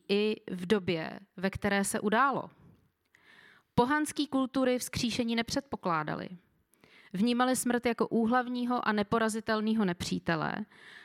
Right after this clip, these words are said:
a cesta do podsvětí podle nich byla jednosměrná. Před smrtí nebylo úniku. A Židé sice věřili ve vzkříšení těla,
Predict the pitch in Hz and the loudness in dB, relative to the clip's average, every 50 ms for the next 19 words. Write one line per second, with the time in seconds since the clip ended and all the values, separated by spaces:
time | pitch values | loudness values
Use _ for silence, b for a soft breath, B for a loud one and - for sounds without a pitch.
0 | B B B - 185 190 - - - 285 269 - - 269 247 240 - - 247 240 | B B B 2 2 2 4 4 4 4 4 4 2 4 4 4 2 2 0 0
1 | - - 247 240 226 - 233 226 - 226 220 226 226 214 220 220 208 202 214 214 | 0 0 0 0 0 -2 -2 0 2 2 2 2 2 2 2 2 2 2 2 2
2 | 208 202 196 185 190 190 185 - - 185 165 156 165 165 160 156 - - - - | 2 2 2 4 4 2 2 2 0 2 2 2 2 0 -2 -2 -4 -6 -2 -2
3 | 220 208 - - 226 220 214 - 226 226 220 214 208 190 214 214 202 - - 185 | -2 -2 0 0 0 0 0 0 2 2 4 4 4 4 4 2 2 2 0 0
4 | 185 180 170 175 - - 160 156 - b b b b b b b b b b _ | 0 0 0 -2 -4 -12 -16 -16 -18 b b b b b b b b b b _
5 | _ _ _ _ _ _ _ _ _ _ - - - - 196 196 214 247 214 254 | _ _ _ _ _ _ _ _ _ _ -20 -4 0 2 2 2 2 0 2 2
6 | 285 285 - 311 - - 330 277 247 277 254 247 202 175 196 185 160 151 143 - | 2 0 0 0 2 0 0 2 2 2 2 2 2 2 0 0 -2 -2 -6 -10
7 | - 208 - _ 180 190 185 - - - - - - 202 185 170 - - 180 165 | -10 -14 -14 _ -2 -2 -2 -2 -4 -6 -6 -4 -4 -4 -2 -2 -2 -2 -2 -2
8 | 156 147 151 - - 220 233 - _ - 196 170 165 - - - - - 233 | -2 -4 -4 -4 -6 -6 -8 -10 _ -2 -2 0 0 -2 -4 -4 -4 -6 -8